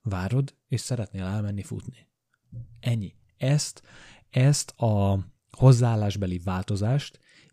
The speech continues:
identitás változást kell, nem szeretem a kell szót elérned, de e felé kell törekedni. E felé haladunk, e felé megyünk,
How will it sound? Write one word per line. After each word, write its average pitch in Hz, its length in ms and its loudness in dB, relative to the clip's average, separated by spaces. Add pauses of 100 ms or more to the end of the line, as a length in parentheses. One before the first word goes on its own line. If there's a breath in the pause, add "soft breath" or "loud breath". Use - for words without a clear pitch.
identitás 117 920 0
változást 101 920 -2 (1700 soft breath)
kell, 95 420 -4
nem 110 120 -2
szeretem 101 280 -4
a 98 60 -4
kell 117 440 -2
szót 101 340 -6
elérned, 123 600 0
de - 340 -4 (100)
e 143 140 0
felé 107 300 -2
kell 87 380 -10
törekedni. 87 640 -6
E 151 160 0
felé 117 500 -4 (200)
haladunk, 139 720 4 (720 soft breath)
e 143 140 -4
felé 113 340 -4
megyünk, 107 640 -2